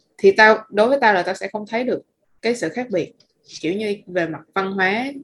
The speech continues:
như là cách tao với mày nói chuyện nè, hay là kiểu học hành này nọ,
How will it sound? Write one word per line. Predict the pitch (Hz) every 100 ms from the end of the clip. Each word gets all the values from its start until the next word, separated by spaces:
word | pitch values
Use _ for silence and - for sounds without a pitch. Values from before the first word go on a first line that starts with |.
| _
như | 226 226 190
là | 170 -
cách | 247 -
tao | - 202 196
với | 214
mày | 190
nói | 165 208
chuyện | - - 180 165
nè, | 156 170 _ _ _ _
hay | 190
là | 180 160 147 147 151 - _ _
kiểu | - - _ - 180
học | 151 -
hành | 180 165 160
này | 156 151
nọ, | 151 - 147 143